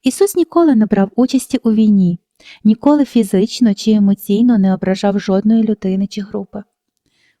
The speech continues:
Перед обличчям військової культури, дуже популярної в його часи, він визначив поведінку людини в такий час кризи.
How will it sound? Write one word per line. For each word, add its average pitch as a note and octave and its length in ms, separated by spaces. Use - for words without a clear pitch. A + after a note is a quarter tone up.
Перед A3+ 280
обличчям G#3 540
військової G3+ 560
культури, A3 580
дуже D#4+ 260
популярної A#3+ 760
в G3 40
його G3+ 300
часи, A#3 520
він D4 220
визначив A3 520
поведінку G#3 600
людини G#3 440
в D#4 40
такий A3 380
час F#3 400
кризи. F3+ 500